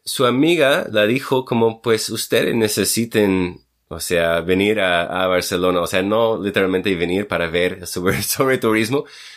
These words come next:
pero para construir solidaridad y, y redes para cómo, o sea, ver cómo sus luchas han pasado, sus errores, sus,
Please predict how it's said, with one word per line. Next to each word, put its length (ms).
pero 280
para 220
construir 680
solidaridad 960
y, 300
y 40
redes 580
para 340
cómo, 340
o 160
sea, 180
ver 500
cómo 280
sus 200
luchas 600
han 160
pasado, 640
sus 240
errores, 720
sus, 340